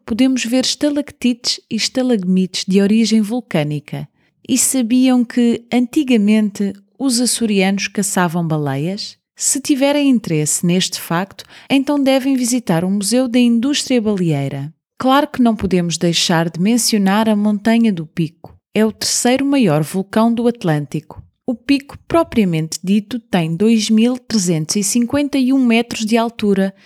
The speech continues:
e é o ponto mais alto de Portugal. Há quem pense que isso é na Serra da Estrela, mas é mentira. Só as pessoas lá do continente, como dizem os açorianos, é que acreditam nessa baboseira.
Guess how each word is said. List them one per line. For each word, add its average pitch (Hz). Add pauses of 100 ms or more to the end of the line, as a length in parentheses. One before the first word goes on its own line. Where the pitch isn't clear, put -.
(260)
e 226
é 240
o 247
ponto 220
mais 202
alto 196
de 170
Portugal. 160 (220)
Há 285
quem 233
pense 175
que 196
isso 190
é 220
na 226
Serra 233
da 233
Estrela, 226 (320)
mas 175
é 143
mentira. 175 (180)
Só 277
as 214
pessoas 156
lá 262
do 262
continente, 269 (100)
como 180
dizem 165
os 156
açorianos, 160 (260)
é 285
que 285
acreditam 208
nessa 170
baboseira. 160